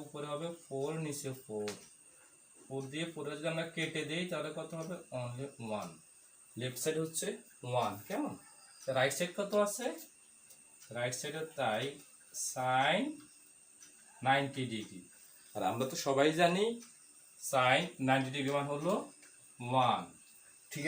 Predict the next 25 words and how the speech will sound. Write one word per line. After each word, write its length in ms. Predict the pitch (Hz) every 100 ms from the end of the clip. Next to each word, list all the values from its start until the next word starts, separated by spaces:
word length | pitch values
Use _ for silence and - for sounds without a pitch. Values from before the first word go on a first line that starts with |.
| 165
আছে। 140 | 160 - - - - - - - - -
তাহলে 160 | 117 123
আমাদের 180 | 123 139
লেফট 140 | 135 131
সাইড 120 | 151
এবং 100 | 151
রাইট 140 | 143 139
সাইড 100 | 175
কি 60 | 196
হয়েছে? 140 | 160 156
মিলে 160 | 147 147
গেছে 160 | 151 160
না? 60 | 196 -
চোদ্দ 140 | - 143 143
নাম্বার 180 | 139 139
কোশ্চেনটা 320 | 156 156 160 160
হলো 140 | 165 175 -
cos 200 | 139 151 147 156
sixty 240 | 156 - 143
degree 260 | 143 151 147
into 220 | 143 135 156 -
cos 180 | 147 160 -
thirty 280 | - 135 127 110
degree 260 | 101 98 98
plus 300 | - 117 151